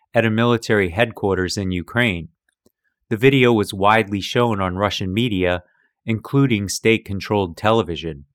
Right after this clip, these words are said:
It was unclear when it was filmed. It was unclear what would ultimately happen to Prigozhin and his forces under the deal with the Kremlin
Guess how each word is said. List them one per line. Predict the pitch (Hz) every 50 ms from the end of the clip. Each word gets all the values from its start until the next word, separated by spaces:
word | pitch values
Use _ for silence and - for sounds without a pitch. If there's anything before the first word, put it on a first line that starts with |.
| _ _ _ _ _ _ _ _ _ _ _ -
It |
was | 120 117 113 - -
unclear | 135 131 135 117 - - - 139 139 120 101 95 92
when | 87 92 101 95
it | 95 -
was | 95 90 -
filmed. | - - - 117 113 90 85 82 78 - - - _ _ _ _ _ _ _
It | 110 110
was | 117 110 -
unclear | - 123 123 127 120 - 127 131 131 117 104 98 92
what | 87 82 113 123 -
would | 107 98 92 98 - -
ultimately | 123 123 117 - - 113 107 101 98 98 87
happen | 87 107 117 117 - - 101 87
to | - -
Prigozhin | 82 90 98 95 - 127 135 131 110 104 104 98 95
and | 95
his | 92 87 - -
forces | - 147 151 139 - - - 92 82 - -
under | 110 110 107 101 95
the | 92 101
deal | 85 85 110 123 131 117 98 95
with | 92 92 90
the | - 87
Kremlin | - - 131 139 135 110 95 92 95 98